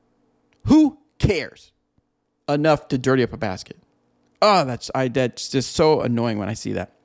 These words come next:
Twenty percent said, "It is now my lucky disc and I will keep throwing it." And so what's interesting, uh, uh, opposed to fifteen percent that said this,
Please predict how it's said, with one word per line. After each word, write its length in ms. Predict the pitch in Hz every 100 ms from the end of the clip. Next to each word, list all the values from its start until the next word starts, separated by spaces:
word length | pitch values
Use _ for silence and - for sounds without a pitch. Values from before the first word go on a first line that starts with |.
| _ - - - - _ -
Twenty 380 | - 196 240 247
percent 480 | 226 - 190 156
said, 200 | - 165
"It 140 | - 160
is 140 | 143
now 180 | 147 165
my 140 | 180
lucky 260 | 170 170 170
disc 300 | 135 156 147
and 100 | 143
I 80 | 135
will 80 | 131
keep 220 | 147 -
throwing 340 | 151 143 147
it." 280 | 117 117 - _ _ _ _ _ _ _ _ _ _ _ _ _ _ _ _ _ _ _ _ _ _ _ _ _ _ _ 175
And 100 | 160
so 140 | 185
what's 220 | 180 175
interesting, 640 | 226 220 - 180 160 160 -
uh, 240 | 147 - 151 -
uh, 600 | - - - - - - - -
opposed 460 | 156 170 175 165 -
to 140 | 156
fifteen 440 | - 233 254 220
percent 360 | 156 143 156 135
that 100 | 131
said 220 | 151 131
this, 160 | 143